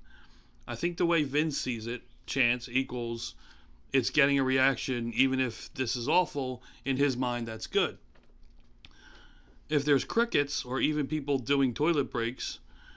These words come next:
then there'll be change, hopefully. Who am I kidding?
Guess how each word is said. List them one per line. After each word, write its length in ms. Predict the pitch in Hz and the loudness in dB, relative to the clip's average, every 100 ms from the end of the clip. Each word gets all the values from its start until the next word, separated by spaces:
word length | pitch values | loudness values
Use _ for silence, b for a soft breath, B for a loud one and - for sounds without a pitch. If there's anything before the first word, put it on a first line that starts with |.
| b b b b b - 117 | b b b b b -20 -2
then 260 | 139 156 | 2 4
there'll 160 | 151 151 | 4 2
be 200 | 156 151 | 2 0
change, 720 | - - 160 104 92 - - - - | -2 0 0 0 -10 -14 -14 -18 -16
hopefully. 460 | - 175 - 120 104 - - - - - - | 2 2 2 -4 -10 -14 -20 -20 -20 -18 -2
Who 160 | 160 | 0
am 100 | 156 | 2
I 120 | 143 131 | 2 2
kidding? 440 | 131 113 113 110 | 0 -2 -2 -6